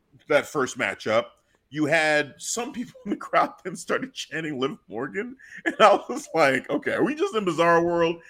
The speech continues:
Like, is this one of the situations where it's like they go to Canada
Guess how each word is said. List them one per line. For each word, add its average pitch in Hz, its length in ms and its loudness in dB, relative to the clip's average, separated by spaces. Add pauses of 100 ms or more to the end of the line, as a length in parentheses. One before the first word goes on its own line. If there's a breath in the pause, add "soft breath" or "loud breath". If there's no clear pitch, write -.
(120)
Like, 180 120 6
is 262 60 4
this 294 120 -4
one 247 140 0
of 214 100 0
the 196 100 -2
situations 180 500 0
where 160 260 4
it's 156 160 -2
like 139 320 2 (240)
they 160 100 2
go 180 100 4
to 165 80 2
Canada 160 640 2